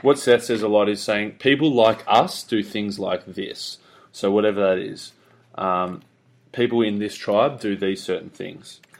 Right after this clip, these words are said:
Uh, the second thing, you need a connection between the leader and among tribe members. And the third thing is, um, something to do and whatever that is,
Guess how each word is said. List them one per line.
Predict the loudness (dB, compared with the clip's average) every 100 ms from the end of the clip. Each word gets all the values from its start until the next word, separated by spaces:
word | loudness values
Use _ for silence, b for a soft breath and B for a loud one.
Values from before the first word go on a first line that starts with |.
| b b b b _
Uh, | 0 4 4
the | 2 4
second | 4 4 2
thing, | 2 2
you | 4
need | 6 4
a |
connection | 2 0 0 0 -2
between | -2 -2 0 0 0 -2 -6
the |
leader | 0 2 6 6 6
and | 0
among | -2 -2
tribe | 0 4 4
members. | 2 -2 -4 -4 -20 b b b -8
And | -8
the |
third | 2 4 4
thing | 2 -2 -2 -6 -8 -8
is, | -2 -2 -2 0
um, | 0 0 -2
something | -2 -2 -2
to | -8
do | -2 2 4 2 -4 b b b b -4
and | -2 -2 -4 -6 -4
whatever | 0 2 0
that | -2
is, | -4 -8